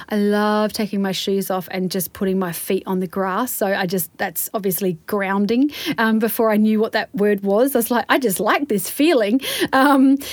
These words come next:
uh, that feels great. Listening to music, dancing, um, even if it's just, you know, having a hard day, as in, like, feeling stressed about something or being,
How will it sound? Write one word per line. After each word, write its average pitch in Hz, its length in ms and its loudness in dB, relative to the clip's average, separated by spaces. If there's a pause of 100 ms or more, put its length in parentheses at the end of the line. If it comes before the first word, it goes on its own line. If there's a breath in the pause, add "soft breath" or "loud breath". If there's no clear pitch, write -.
(200 loud breath)
uh, 226 240 2
that 233 320 0
feels 226 240 0
great. 214 340 -2
Listening 262 440 2
to 240 100 -2
music, 233 420 0 (180)
dancing, 233 840 0 (360 loud breath)
um, 202 580 0
even 254 240 4
if 262 100 2
it's - 200 -4
just, - 440 -4
you 220 100 -2
know, 214 100 0
having 214 520 0 (320)
a 208 120 -4
hard 202 240 0
day, 190 400 0 (200)
as 247 160 4
in, 240 120 4
like, 220 180 -2
feeling 220 340 2
stressed - 440 -2
about 208 200 2
something 208 400 0
or 190 120 2
being, 196 320 2